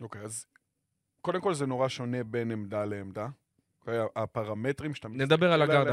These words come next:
Speaker 2: אחר
Speaker 1: זה,
Speaker 2: כך,
Speaker 1: אז
Speaker 2: אבל בגבוה.
Speaker 1: אוקיי, אז השאלה השנייה שאני אשאל אותך זה איך אתה רוצה לשמור. אוקיי, איזה מין כיסויים אתה רוצה שיהיה לך,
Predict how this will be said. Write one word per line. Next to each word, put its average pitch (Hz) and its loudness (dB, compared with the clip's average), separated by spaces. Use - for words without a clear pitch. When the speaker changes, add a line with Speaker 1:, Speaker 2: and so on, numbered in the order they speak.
Speaker 2:
אחר 113 0
Speaker 1:
זה, 98 -4
Speaker 2:
כך, 98 -8
Speaker 1:
אז 107 -10
Speaker 2:
אבל 117 -4
בגבוה. 127 2
Speaker 1:
אוקיי, 104 -10
אז - -10
השאלה 135 4
השנייה 165 0
שאני 160 -4
אשאל 135 -2
אותך 135 -4
זה 123 -6
איך - -4
אתה 135 -6
רוצה 110 -8
לשמור. 98 -14
אוקיי, 131 -2
איזה 135 0
מין 131 -2
כיסויים 123 -2
אתה 110 -6
רוצה 101 -12
שיהיה 104 -8
לך, 110 -6